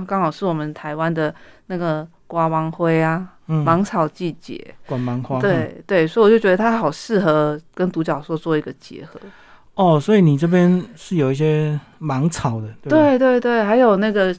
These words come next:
Speaker 1: 原住民的小米。
Speaker 2: 嗯，嗯，嗯。
Speaker 1: 就是有一些元素啊，其实我就是觉得我们台湾啊，其实也这，这个东西背后还带着，我就觉得我们台湾，像我们的科技业很厉害，
Speaker 2: 嗯。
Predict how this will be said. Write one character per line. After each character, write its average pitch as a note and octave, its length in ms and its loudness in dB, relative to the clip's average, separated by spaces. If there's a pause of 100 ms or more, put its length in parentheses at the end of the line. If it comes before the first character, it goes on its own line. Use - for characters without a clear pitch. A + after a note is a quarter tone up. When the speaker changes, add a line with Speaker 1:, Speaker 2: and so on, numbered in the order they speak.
(220)
Speaker 1:
原 F#3 200 -6
住 G#3 140 -6
民 F3 120 -4
的 D#3 80 -8
小 D3 240 -14
米。 D3 220 -16 (480)
Speaker 2:
嗯， D3+ 100 -8 (220)
嗯， C#3 160 -4
嗯。 C3+ 120 -6 (420)
Speaker 1:
就 C#4 100 -2
是 C#4+ 120 2
有 G#3 120 6
一 - 20 2
些 B3 160 0
元 F3+ 300 0
素 A#3 180 -6
啊， D#3+ 160 -2
其 A#3+ 140 -10
实 D4 120 -4
我 A3 160 4
就 A3+ 120 0
是 C#4 100 0
觉 A3 160 0
得 G3 340 4 (260)
我 F#3+ 80 -6
们 G3+ 100 0
台 G3 260 0
湾 G#3 240 4
啊， E3+ 260 0
其 B3+ 140 -4
实 C#4 80 2
也 A3+ 180 4
这， C4+ 240 2
这 D4 120 -2
个 B3 80 4
东 A3+ 180 2
西 A#3 120 -2
背 A#3 180 -4
后 A3+ 100 0
还 F3 220 -2 (160)
带 G#3 180 0
着， F3+ 140 0
我 E3 160 2
就 A3+ 80 2
觉 G#3+ 100 -4
得 G3 80 4
我 F3+ 60 4
们 E3 100 0
台 E3+ 220 0
湾， F3+ 280 2 (140)
像 B3 180 0
我 G3 40 2
们 E3+ 100 2
的 E3+ 60 -4
科 G#3 80 0
技 F3+ 160 -4
业 E3+ 100 2
很 C#3+ 100 -6
厉 D3 140 -12
害， - 180 -18 (260)
Speaker 2:
嗯。 A#2+ 180 -4